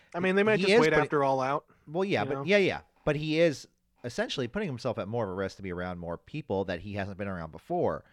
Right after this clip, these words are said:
Speaker 2: So that is, w-, like, you know,
Speaker 1: That's kinda why there hasn't been any movement
Speaker 2: the
Speaker 1: regarding this deal.
Speaker 2: the only,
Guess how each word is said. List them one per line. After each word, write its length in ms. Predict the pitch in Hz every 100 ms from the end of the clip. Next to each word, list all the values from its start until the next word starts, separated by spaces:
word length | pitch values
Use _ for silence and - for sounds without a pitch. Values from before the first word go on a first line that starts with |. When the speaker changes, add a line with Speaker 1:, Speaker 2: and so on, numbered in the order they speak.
| _ _ _
Speaker 2:
So 280 | - - 110
that 160 | 107 113
is, 180 | 110 101
w-, 240 | 95 104 -
like, 220 | 95 85 _ _ _ - 98 -
you 140 | 101
know, 260 | 85 87 87
Speaker 1:
That's 140 | 151
kinda 180 | 202 202
why 460 | 175 180 220 123 110
there 140 | 135 120
hasn't 340 | 139 123 117
been 120 | 127
any 140 | 120 117
movement 480 | 117 113 113 113 -
Speaker 2:
the 240 | 127 143 143
Speaker 1:
regarding 380 | 143 113 117 113
this 120 | -
deal. 280 | 117 113 123 -
Speaker 2:
the 200 | 147 156
only, 600 | 180 233 294 165 131